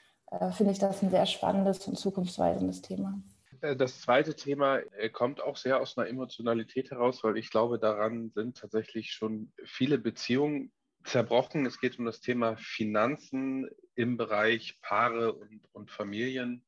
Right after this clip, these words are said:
Speaker 2: Das ist ein Thema, mit dem wir uns jetzt auch schon seit längerem intensivst beschäftigen.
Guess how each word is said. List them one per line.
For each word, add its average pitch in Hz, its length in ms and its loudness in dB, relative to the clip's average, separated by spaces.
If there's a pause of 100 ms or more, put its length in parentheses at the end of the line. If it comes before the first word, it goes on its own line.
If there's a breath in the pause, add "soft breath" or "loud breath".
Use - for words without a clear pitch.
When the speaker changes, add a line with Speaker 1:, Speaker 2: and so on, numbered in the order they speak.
(220)
Speaker 2:
Das 120 140 -2
ist - 60 -12
ein 110 60 -8
Thema, 117 240 4
mit 110 160 6
dem 110 140 2
wir 110 80 0
uns 107 160 -4
jetzt 107 180 -4
auch 107 140 -4
schon - 160 -6
seit 101 180 -2
längerem 107 600 -2
intensivst 123 680 4
beschäftigen. 120 760 -4